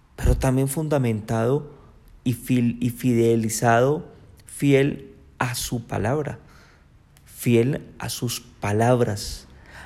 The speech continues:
a las palabras que Él me dejó en el manual de vida, fiel, no perderlas de vista, su guía, su instrucción, su indicación.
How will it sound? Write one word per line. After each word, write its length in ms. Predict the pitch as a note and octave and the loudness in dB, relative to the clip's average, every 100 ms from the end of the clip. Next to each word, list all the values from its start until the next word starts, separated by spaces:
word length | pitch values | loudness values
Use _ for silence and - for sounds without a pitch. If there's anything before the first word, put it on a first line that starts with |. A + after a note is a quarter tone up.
| - - | -8 2
a 80 | |
las 240 | A2+ G#2+ - | 4 4 0
palabras 600 | - A2 A2 A#2 C#3 C#3 | 0 2 4 4 2 -2
que 180 | - A2+ | -2 0
Él 160 | A2 | 0
me 220 | A#2 B2 | 0 0
dejó 500 | A#2 G#2 - A#2+ B2 - - - - - - | 0 -2 -2 -2 -2 -6 -20 -20 -20 -12 -4
en 80 | A#2 | 0
el 140 | A2+ | 2
manual 500 | A2 G#2+ A2 A2+ A2 | 2 2 4 2 4
de 100 | A#2 | 2
vida, 360 | B2 C3 A#2+ - - - - - - - | 4 2 0 -6 -18 -20 -20 -20 -20 -20
fiel, 680 | - - B2+ B2 A#2+ G#2+ G#2 - - - - - - | -18 -8 0 4 4 4 -4 -12 -16 -18 -20 -20 -10
no 220 | A#2 A#2+ A#2+ | -2 -2 4
perderlas 580 | C3 A2+ B2+ A#2+ B2 A2+ | 2 6 4 4 2 2
de 80 | G#2+ | -2
vista, 480 | A2+ A#2 - - - - - - - | -2 -6 -14 -16 -18 -20 -20 -20 -16
su 300 | - B2 G2+ | -8 -6 -4
guía, 460 | A2 C3 B2 A2+ - - | 0 2 2 -2 -10 -16
su 160 | - A#2+ | -8 -6
instrucción, 720 | - - - - C#3 C3+ A2+ | -4 -6 -6 -2 0 2 0
su 220 | - A#2 | -4 -2
indicación. 720 | A2+ G#2+ - G2+ - B2+ A#2+ | -2 -4 -6 -8 -2 -2 -2